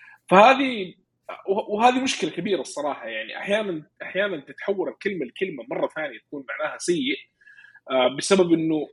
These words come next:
الخط اللي تم استخدامه ما هو مناسب أصلا في، في، في، في الجزئية هذه. أو أحيانا ال-، يعني ب-، بعض الخطوط الصراحة تجيب لك الصداع وأنت جالس تقرأ، خاصة في المقالات ال-، الطويلة مثلا، آه،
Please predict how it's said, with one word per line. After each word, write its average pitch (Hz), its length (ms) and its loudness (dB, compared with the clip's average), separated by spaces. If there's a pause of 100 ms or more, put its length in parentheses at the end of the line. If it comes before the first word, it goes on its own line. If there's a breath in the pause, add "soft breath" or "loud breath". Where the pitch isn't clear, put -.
(280)
الخط 156 500 0
اللي 156 200 2
تم 196 220 4
استخدامه 196 640 2
ما 190 160 4
هو 185 280 4
مناسب 165 560 -2
أصلا 165 360 -4 (180)
في، 147 100 -6 (400)
في، 120 100 -10 (360)
في، 127 220 -6
في - 60 -16
الجزئية 127 340 -2 (120)
هذه. - 140 -6 (500 loud breath)
أو 277 100 10
أحيانا 302 320 6
ال-، 185 600 -4
يعني 160 140 -2
ب-، 190 200 -2
بعض 214 200 6
الخطوط 269 440 -4
الصراحة 196 460 -4 (340)
تجيب 190 180 -4
لك 156 120 -2
الصداع 143 360 0
وأنت 143 200 -10
جالس 143 320 -4
تقرأ، 139 340 -8 (480 soft breath)
خاصة 175 360 -8
في 151 80 -16
المقالات 151 560 2
ال-، 120 280 -6
الطويلة 143 500 -2
مثلا، 139 560 -8
آه، 127 340 -2